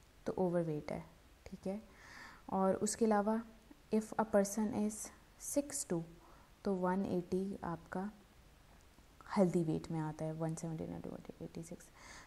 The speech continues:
तो you just have to determine कि आपका weight क्या है और आप उसको रे-, body mass index के chart से भी measure कर सकते हैं।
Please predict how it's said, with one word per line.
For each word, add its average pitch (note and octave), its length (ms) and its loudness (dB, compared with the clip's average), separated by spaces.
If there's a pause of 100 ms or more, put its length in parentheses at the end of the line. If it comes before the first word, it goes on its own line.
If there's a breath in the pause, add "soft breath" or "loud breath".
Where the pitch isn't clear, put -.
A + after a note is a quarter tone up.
(120 loud breath)
तो B3 60 2
you B3 200 4
just C4+ 180 2 (140)
have G#3+ 260 0
to A3+ 120 2
determine F3+ 640 -4
कि F3+ 120 -2
आपका F3 600 -4 (760 loud breath)
weight E3+ 280 4
क्या F3+ 120 2
है F#3 140 0
और F#3 120 2
आप E3+ 180 0
उसको E3+ 220 -2
रे-, F3 240 0 (440)
body E3+ 200 6
mass E3+ 260 -2
index E3+ 260 -4
के G3 100 -2
chart E3+ 320 -2
से - 120 -2
भी - 100 -2
measure - 320 -6
कर - 140 -6
सकते - 340 -12
हैं। E3 80 -10